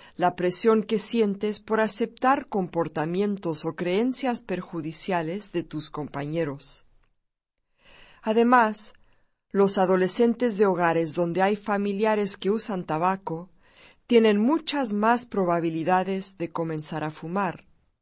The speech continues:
También hay otros que prueban el tabaco por la influencia de los medios de difusión, entre los que se cuentan diversas maneras de comunicar información, como la televisión,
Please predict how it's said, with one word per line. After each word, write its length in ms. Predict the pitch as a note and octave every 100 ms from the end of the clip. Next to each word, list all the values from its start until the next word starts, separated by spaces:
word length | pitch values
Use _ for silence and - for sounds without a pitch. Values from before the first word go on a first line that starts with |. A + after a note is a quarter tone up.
| _ _ _ _ _ _ _ _ _
También 440 | F#3 F3+ G3 F#3+
hay 200 | E3+ D#3+
otros 460 | G3+ A3 - F3+ -
que 140 | G3+
prueban 460 | G3 A3+ C4 B3 G3+
el 160 | E3
tabaco 600 | - D3+ E3 F3 G3 G3 G3
por 220 | G#3 G3+
la 140 | G3+
influencia 680 | G#3 G#3 - A#3+ C4+ C4+ D4
de 120 | A3+
los 240 | F3 D#3+ D3
medios 400 | E3+ F3+ F#3 E3+
de 100 | E3
difusión, 760 | D3+ D#3 D3 - G#3+ F#3+ D3 - _ _ _ _ - - -
entre 300 | G3+ G3 F3+
los 220 | E3+ E3
que 120 | -
se 200 | D#3 D#3+
cuentan 600 | - G#3 G3+ G3 F#3+ F#3+ -
diversas 720 | E3+ F3 G3 A#3 - B3 A3
maneras 520 | F#3 E3 E3 F3 E3
de 120 | D#3+
comunicar 680 | D#3+ D#3+ E3 D#3+ - F#3+ F#3+
información, 1080 | G#3 G3+ F#3 E3+ D#3+ D#3 - D#3+ D#3 D#3+ - - - -
como 260 | - G3 F3+
la 200 | E3+ D#3+
televisión, 880 | E3 D3+ C3+ - - F3 F#3 G3 -